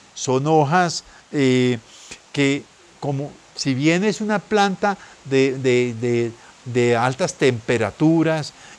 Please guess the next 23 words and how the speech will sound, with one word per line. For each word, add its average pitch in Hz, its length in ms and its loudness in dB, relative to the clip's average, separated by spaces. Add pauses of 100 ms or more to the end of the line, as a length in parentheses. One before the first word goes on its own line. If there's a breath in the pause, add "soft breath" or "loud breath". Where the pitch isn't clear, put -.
y 131 80 0
alta 117 280 0
humedad, 143 540 -2 (480 loud breath)
este, 143 360 0
cuando 151 360 0
las 143 240 -2
hojas 190 240 2
son 208 200 -2
teretes, 202 600 0 (200 loud breath)
son 139 240 -2
plantas 175 560 -4
que 156 100 -4
aguantan 135 580 -4 (260 loud breath)
mucho, 196 640 0 (300 loud breath)
eh, 135 540 2
el, 123 200 -2
eh, 117 220 2 (360 loud breath)
eh, 117 560 0
el 139 180 -4
calor 120 540 2 (420)
y 135 200 -4
la, 123 280 -6
y, 123 340 -4